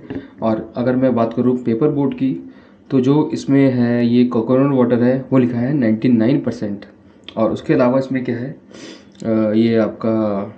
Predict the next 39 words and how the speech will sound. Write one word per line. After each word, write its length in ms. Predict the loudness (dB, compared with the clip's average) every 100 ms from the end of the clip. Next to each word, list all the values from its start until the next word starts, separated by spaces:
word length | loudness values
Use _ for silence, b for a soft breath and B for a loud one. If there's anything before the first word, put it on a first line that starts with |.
| -20
sugar 360 | 0 2 4 4
है 420 | 2 -2 -8 -8
and 320 | -2 0 0 -6 B B B B 0
preservatives 580 | 4 4 2 0 -4 -6
हैं, 200 | -10 -14 -20 -10 -4
ठीक 140 | 0
है। 180 | -2 0
तो 120 | 2
उसमें 280 | 2 2 2
मतलब 260 | 2 0
sugar 260 | 0 4 4
डालने 260 | 4 2 4
की 100 | 4
ज़रूरत 240 | 2 -2
क्या 120 | -8
थी? 220 | -8 -10 -12 B B B B -16
अब 120 | -12 -8
पता 140 | -4
नहीं 120 | -2 -2
क्यों 240 | -2 0
भाई, 220 | 0 -4 -10 -18 -8
इनको 300 | -4 -4 -2
कुछ 140 | 0 2
ज़्यादा 280 | 4 4
अच्छा 220 | 2 0 -4
taste 500 | 2 2 2 -4 -2
की 120 | 0
addiction 420 | 2 0 0 0
लगानी 260 | 0 0 2
होगी, 280 | 2 0 -4 B B B B -2
हो 80 | -2
सकता 260 | -2 -2
है 120 | 0
maybe। 260 | 0 0 -4 -6 -16 -20 -20 -20 _ -20 -20 -20 -18 -2
चलो, 160 | 2 4
वो 160 | 6
इनसे 180 | 4 2
पूछना 300 | -2 -2 -2
पड़ेगा, 360 | 0 -2 -4